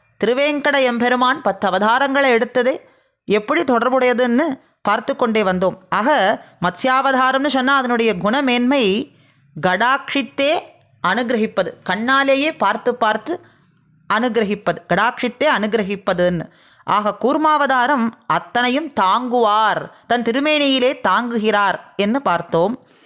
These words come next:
கோலவராகம், கோலவராகமாய்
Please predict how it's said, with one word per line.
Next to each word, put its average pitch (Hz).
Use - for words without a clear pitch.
கோலவராகம், 277
கோலவராகமாய் 233